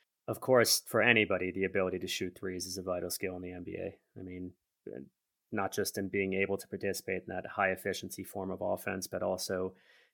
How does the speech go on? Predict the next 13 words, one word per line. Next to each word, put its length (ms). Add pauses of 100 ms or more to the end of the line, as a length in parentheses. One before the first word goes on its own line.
in 160
defenders 460
needing 240
to 60
cover 280
you 360 (120)
and 100
your 100
ability 360
to 120
attack 360
closeouts 680
and 320